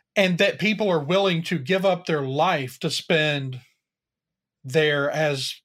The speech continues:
basically the priest caring for the whatever item is there." So it's like,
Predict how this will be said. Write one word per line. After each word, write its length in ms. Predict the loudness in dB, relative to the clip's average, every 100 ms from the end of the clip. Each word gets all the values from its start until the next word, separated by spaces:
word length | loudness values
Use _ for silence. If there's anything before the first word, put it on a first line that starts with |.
| -2
basically 520 | 0 2 -2 -2 -4
the 100 | -4
priest 580 | -4 -2 -2 -2 -4 -4
caring 400 | 0 0 0 -4
for 220 | 0 0
the 340 | 2 -2 -2 -4
whatever 460 | -2 0 2 2
item 300 | 0 -2 -4
is 140 | -8 -4
there." 380 | -2 -2 -6 -12 -20 -20 _
So 500 | -8 0 2 2 -2 -6
it's 160 | -2
like, 300 | 0 0 -6